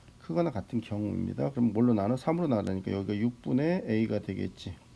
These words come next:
자, 육분의 A인데, 자, 삼분 A가 이제 이런 상태야.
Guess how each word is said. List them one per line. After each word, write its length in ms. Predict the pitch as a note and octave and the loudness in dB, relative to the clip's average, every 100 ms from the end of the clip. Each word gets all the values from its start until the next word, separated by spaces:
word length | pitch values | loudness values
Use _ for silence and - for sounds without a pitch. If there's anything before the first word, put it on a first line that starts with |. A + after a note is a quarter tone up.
| - - - - - - - | -20 -20 -20 -20 -20 -8 2
자, 100 | A#2 | 4
육분의 400 | C#3 - F3 B2 | 4 4 6 6
A인데, 760 | C3 C3+ A#2 G#2+ C3+ F3+ G3 G3+ - - - - - | 6 4 4 4 4 2 0 -4 -18 -20 -20 -20 -4
자, 160 | G#3 F#2+ | -2 0
삼분 500 | D#3 E3 E3 D#3 - - | 0 0 0 0 -2 2
A가 280 | A#2+ B2+ | 4 4
이제 300 | B2 A2+ A2 | 4 2 0
이런 340 | A2+ A2+ A2+ A2 | 0 2 2 0
상태야. 720 | - D#3 - F#2+ G2 D#3+ G3+ | -4 -4 0 2 2 0 -2